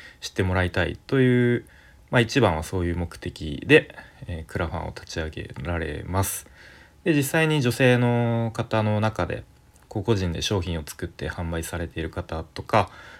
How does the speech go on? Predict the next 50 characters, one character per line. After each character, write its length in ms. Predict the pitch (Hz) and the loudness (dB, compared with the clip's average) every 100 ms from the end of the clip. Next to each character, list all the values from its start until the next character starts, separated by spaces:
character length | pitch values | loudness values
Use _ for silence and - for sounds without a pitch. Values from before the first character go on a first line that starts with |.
| - | -8
ま 100 | - | 0
あ、 20 | 113 | 0
あ 20 | |
と 120 | 95 | 2
は 60 | 87 | 4
オ 140 | 110 | 6
ン 40 | |
ラ 100 | 107 | 6
イ 40 | 98 | 4
ン 60 | |
で 200 | 82 78 - - _ _ - | 2 -4 -10 -20 _ _ -6
何 180 | 87 | -6
か 240 | 82 80 78 | -6 -8 -6
サ 160 | - | -2
ー 20 | 87 | -2
ビ 100 | 85 | -4
ス 100 | 90 | -8
を 60 | |
提 180 | 87 90 | -6 -6
供 160 | - 82 | -4 -6
さ 120 | 87 | -4
れ 120 | 80 | -6
て 100 | - | -4
い 80 | 82 | -6
る 60 | |
方 360 | 80 87 87 87 - _ _ _ _ _ _ - - - | -6 -8 -6 -6 -10 _ _ _ _ _ _ -20 -8 0
の、 200 | 156 - - - - _ | 0 -2 -16 -20 -20 _
え 160 | 101 95 | -2 2
ー、 60 | |
応 140 | 110 110 | 4 6
援 100 | 107 | 6
に 120 | 107 | 4
も 200 | 90 85 - | 2 -2 -2
な 100 | 101 | 2
れ 120 | 92 | 2
ば 160 | 80 - | -2 -4
い 100 | 107 | 0
い 40 | 98 | 2
な 120 | 101 | 0
と 140 | - | -2
い 80 | 82 | -4
う、 40 | |
ま 100 | - | -2
あ、 20 | 131 | 0
そ 140 | 127 | 2
う 40 | |
い 60 | 113 | 2
う 20 | |
目 180 | 110 101 | 2 0
的、 260 | - - | -6 -14